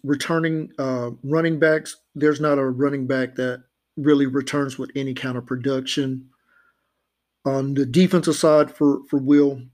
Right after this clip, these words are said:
he doesn't have a returner who has more than a handful of sacks, um, I know Aaron Sterling, uh, the defensive end, uh, recorded ten tackles for loss and six sacks, but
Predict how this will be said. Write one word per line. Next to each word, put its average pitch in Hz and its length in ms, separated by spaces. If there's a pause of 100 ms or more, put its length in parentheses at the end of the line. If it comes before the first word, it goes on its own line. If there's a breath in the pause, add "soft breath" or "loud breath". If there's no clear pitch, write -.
(1200)
he - 180
doesn't 151 340
have 139 360
a 139 80
returner 139 680
who 143 160
has 135 520 (540 soft breath)
more 143 280
than 135 300 (340)
a 139 80
handful 156 460
of 127 80
sacks, - 720 (460)
um, 127 240
I 131 80
know 139 260
Aaron 147 300
Sterling, 143 640 (440 loud breath)
uh, 131 240
the 127 120
defensive 143 520
end, 143 420 (160)
uh, 123 220
recorded 131 580
ten 151 240
tackles 143 320
for 139 140
loss 131 280
and 131 100
six 143 320
sacks, 139 320
but 131 220